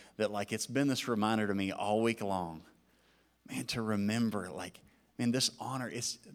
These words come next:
this armor is just him. It's just him. It's just these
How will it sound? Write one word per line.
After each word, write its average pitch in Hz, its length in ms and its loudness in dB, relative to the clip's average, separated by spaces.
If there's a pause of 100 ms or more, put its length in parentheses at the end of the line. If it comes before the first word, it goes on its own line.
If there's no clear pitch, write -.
(120)
this - 220 0
armor 127 320 2
is 101 80 -2
just - 300 -4
him. 107 480 -12 (720)
It's 113 200 -8
just - 380 -2 (140)
him. 90 520 -4 (680)
It's 107 240 -4
just - 520 -4 (220)
these 117 220 0